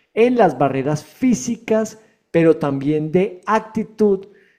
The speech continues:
que restringen innecesariamente la participación plena y efectiva de todas las personas.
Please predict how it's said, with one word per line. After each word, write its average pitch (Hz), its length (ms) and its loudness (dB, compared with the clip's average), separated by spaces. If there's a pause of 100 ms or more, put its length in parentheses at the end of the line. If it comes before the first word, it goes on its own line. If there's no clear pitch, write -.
(140)
que 233 120 2
restringen 175 640 -4
innecesariamente 143 1000 -4
la 160 180 0
participación 127 1000 -6
plena 156 560 0
y 151 140 -4
efectiva 131 880 -2
de 131 140 -4
todas 117 600 0
las 113 240 -8
personas. 101 640 -10